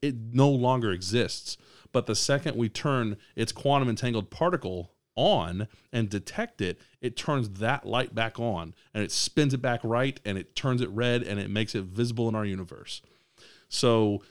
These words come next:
there's an experiment that was done several years ago. They published a bunch of papers on it where we had, we did this experiment with a satellite that was outside, well, well outside hundred plus miles of Earth's orbit on a satellite. And then we had s-, a, a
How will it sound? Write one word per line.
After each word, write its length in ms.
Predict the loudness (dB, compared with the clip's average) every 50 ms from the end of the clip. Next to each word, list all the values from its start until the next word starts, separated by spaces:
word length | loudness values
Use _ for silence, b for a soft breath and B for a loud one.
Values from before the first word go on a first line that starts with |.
| B B
there's 200 | -2 -2 0 0
an 60 | -2
experiment 380 | -4 -2 2 2 4 4 4 2
that 40 | 2
was 120 | 2 2
done 140 | 2 0 0
several 260 | 0 -2 -2 0 0
years 220 | 0 0 0 0 0
ago. 220 | 0 0 0 0
They 100 | 0 -2
published 300 | -2 -2 -2 -2 -2 -4
a 40 | -4
bunch 160 | -4 -4 -2
of 60 | -4
papers 300 | -6 -6 -6 -4 -4 -4
on 160 | -4 -4 -4
it 120 | -4 -6 B B B B B B B B B B B
where 180 | 0 0 2
we 140 | 2 2 2
had, 380 | 2 2 2 2 2 0 -2 B B B B B B -20 -16 -12
we 60 | -6
did 180 | 0 0 2 2
this 160 | 2 -2 -4
experiment 380 | -4 -6 -4 -4 -4 -2 -2 -4
with 200 | -6 -6 -6 -6 -6
a 100 | -4 -4
satellite 680 | -2 -2 0 0 0 0 0 2 2 0 0 -2 -6
that 120 | -8 -4 -2
was 260 | -2 -2 -2 -4 -4 -2
outside, 420 | -2 -2 -2 0 0 0 0 0
well, 240 | 0 0 0 0 0 0
well 200 | 2 2 2 2
outside 260 | 2 0 0 -2 -2 -2
hundred 180 | -2 -4 -2
plus 200 | -2 -2 -2 0
miles 340 | -2 -2 -2 -2 -2 -4 -6
of 200 | -8 -10 -10 -6 -4
Earth's 220 | -6 -6 -6 -8 -4
orbit 420 | -2 0 2 2 2 0 0 -4 B B B B B B B B B -14 -14 -8 -4
on 160 | -2 -2 0
a 40 | 0
satellite. 560 | -2 0 0 0 0 0 -2 -2 -2 -4 -10 b b b b b _
And 160 | -2 0 0 0
then 100 | 0 0
we 80 | -2
had 140 | 0 -2 -2
s-, 200 | -2 -4 -6 -8 -8
a, 220 | -6 -4 -4 -4 -4 -4
a 220 | -4 -2 -2 -4